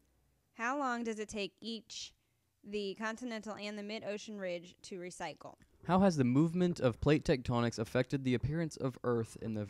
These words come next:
Speaker 2: reference to its terrain? How can we use this to predict the effects in the future? The formations present throughout the planet are a result of shifting tectonic plates.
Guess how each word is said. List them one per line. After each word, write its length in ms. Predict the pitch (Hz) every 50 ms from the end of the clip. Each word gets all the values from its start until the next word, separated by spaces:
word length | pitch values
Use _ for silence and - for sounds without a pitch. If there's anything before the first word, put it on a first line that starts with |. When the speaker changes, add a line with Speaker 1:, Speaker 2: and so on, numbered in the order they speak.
| -
Speaker 2:
reference 580 | - 113 117 113 - - 117 113 - - - - -
to 120 | - 107
its 220 | 104 95 - - -
terrain? 540 | - - 107 107 110 110 110 101 - 101 - _ _ _ _ - - - - _ _ _ -
How 120 | 104 110
can 200 | - - 117 113
we 100 | 110 107
use 380 | 104 101 120 143 165 170 127 113
this 180 | 107 110 104 -
to 100 | - -
predict 500 | - 120 110 113 110 104 - - - - -
the 100 | - 113
effects 460 | 107 - - - 95 - - - -
in 80 | - 87
the 80 | 82 78
future? 440 | - - 110 101 - - 92 - - _ _ _ -
The 80 | -
formations 540 | 127 - - 135 135 147 165 175 - 185 165
present 420 | - - - 139 127 123 127 117 -
throughout 280 | 131 120 117 120 117
the 80 | - 139
planet 500 | - - - 117 110 110 110 113 107 - - _ -
are 160 | 113 113 110
a 60 | 110
result 460 | 107 110 107 101 110 113 127 127 -
of 160 | - 113 104
shifting 420 | - - - 147 - _ 151 147 139
tectonic 520 | - 147 127 - - 107 107 104 95 -
plates. 480 | - - 117 110 104 - - - -